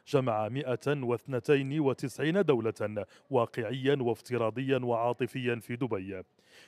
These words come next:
فأمام الجمعية العامة للهيئة الدولية في دورتها المائة وسبعين،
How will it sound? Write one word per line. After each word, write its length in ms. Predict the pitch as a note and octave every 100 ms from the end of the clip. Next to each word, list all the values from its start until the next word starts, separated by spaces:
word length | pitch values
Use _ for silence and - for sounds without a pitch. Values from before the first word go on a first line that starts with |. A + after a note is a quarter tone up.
| -
فأمام 380 | B2+ B2+ A#2+ A#2
الجمعية 420 | A2 G#2+ A#2+ A#2 A#2+
العامة 360 | G#2+ A#2+ A#2 D#3
للهيئة 420 | C3 A2+ A#2+ A#2 A#2+
الدولية 480 | G#2+ A#2+ A#2+ C#3 D3+
في 160 | B2
دورتها 460 | A#2+ B2 A#2+ A#2 A2
المائة 300 | A2+ C3 A#2+
وسبعين، 680 | A#2 - A#2+ A2+ C3 D3+